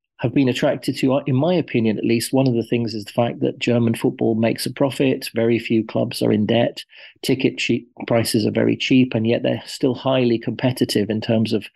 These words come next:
the national team in many ways is a cut above England in many ways in terms of titles that they've won, perhaps not in recent years. But the Bundesliga is very, very well managed, and, um, it produces great local talent. And seventy percent of the players in the Bundesliga are actually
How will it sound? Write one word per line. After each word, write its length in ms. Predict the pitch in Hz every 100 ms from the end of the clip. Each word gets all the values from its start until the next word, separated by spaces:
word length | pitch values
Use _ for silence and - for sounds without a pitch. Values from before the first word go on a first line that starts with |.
| - - -
the 60 | 113
national 420 | 120 117 - 110
team 480 | - 120 117 110 -
in 120 | - 117
many 220 | 127 123
ways 300 | 110 107 -
is 100 | 107
a 60 |
cut 320 | - - 117 -
above 380 | - 110 104 - _ _ _
England 420 | 123 123 113 117 127
in 120 | 113
many 200 | 107 107
ways 380 | 107 113 123 113
in 80 |
terms 260 | 107 113 107
of 80 | 104
titles 460 | - 120 113 110
that 100 | -
they've 160 | - 110
won, 260 | - 120 123
perhaps 380 | - 131 110 -
not 160 | 110 -
in 80 |
recent 420 | 110 123 127 - -
years. 300 | 87 131 - - - - - -
But 140 | -
the 40 |
Bundesliga 640 | 120 143 131 123 127 117 117
is 120 | 110
very, 260 | - 120 120
very 240 | 110 113
well 260 | 110 110 107
managed, 540 | 107 117 143 151 -
and, 240 | 117 120
um, 220 | 110 127 -
it 100 | -
produces 460 | 135 143 135 131
great 320 | 120 123 131
local 320 | - 131 127 123
talent. 420 | - 147 120 101
And 100 | 113
seventy 400 | - 127 127 131
percent 380 | 127 - 120 104
of 100 | 104
the 60 |
players 420 | 104 131 131 107
in 60 | 110
the 80 | 110
Bundesliga 520 | 113 113 110 120 113
are 100 | 113
actually 440 | 113 - 120 117